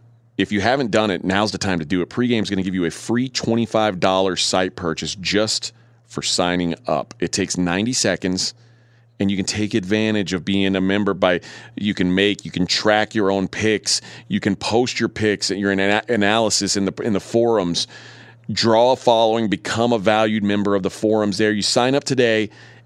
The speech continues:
and it, you get twenty-five dollars in site credit to purchase premium picks from one of Pregame's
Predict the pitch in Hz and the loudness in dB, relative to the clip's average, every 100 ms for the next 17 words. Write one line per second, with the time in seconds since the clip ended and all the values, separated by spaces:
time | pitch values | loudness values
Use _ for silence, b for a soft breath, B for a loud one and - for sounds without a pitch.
0 | - 85 76 101 85 - - 107 113 104 | -2 -2 -2 -4 -2 -2 -2 0 0 2
1 | 107 101 92 90 90 85 85 - 87 85 | 2 2 2 4 2 0 -2 0 0 0
2 | 90 85 - - 95 87 - - 92 87 | -2 -2 -4 -4 -4 -4 -6 -2 -2 -2
3 | 82 92 - 87 85 80 - 98 90 90 | -2 -4 -2 -2 -2 -4 -4 -2 0 -2
4 | 85 | -2